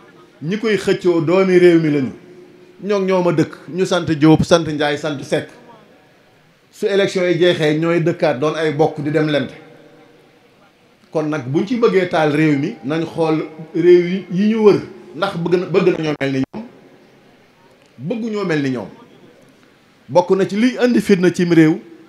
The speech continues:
réseau yi sëñ bi wax léegi. Boo koy xool da nga naan àddunaa ngi tukki, di xaw yi sutura yi ko gor, di xas ay gor. Am na ku nekk bitim réew koo xam ne li mu yekk Serigne Touba kenn mënu ko dégg.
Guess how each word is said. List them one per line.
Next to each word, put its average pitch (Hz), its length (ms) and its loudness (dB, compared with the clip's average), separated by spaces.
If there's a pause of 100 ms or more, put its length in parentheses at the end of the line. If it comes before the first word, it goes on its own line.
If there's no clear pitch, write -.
(180)
réseau 175 320 6
yi 175 240 4
sëñ 175 220 4
bi 170 80 6
wax 147 160 4
léegi. 139 280 -2 (1120)
Boo 143 220 2
koy 165 180 0
xool 160 400 0
da 156 120 0
nga 160 100 -4
naan 156 240 -4
àddunaa 156 360 0
ngi 143 120 -4
tukki, - 260 -6 (760)
di 143 120 0
xaw 175 280 6
yi 156 120 8
sutura 175 360 4
yi 156 140 2
ko 160 100 -2
gor, 151 380 4 (100)
di 143 120 -8
xas 165 280 -8
ay 165 200 0
gor. 151 240 0 (1700)
Am 165 160 -2
na 175 100 0
ku 180 120 0
nekk 180 260 0
bitim 175 380 0
réew 170 220 8
koo 170 200 6
xam 156 220 0
ne 160 60 -2
li 165 160 0
mu 220 140 0
yekk 202 300 6
Serigne 185 300 6
Touba 170 240 6
kenn 220 180 4
mënu 226 160 6
ko 175 140 10
dégg. 143 180 2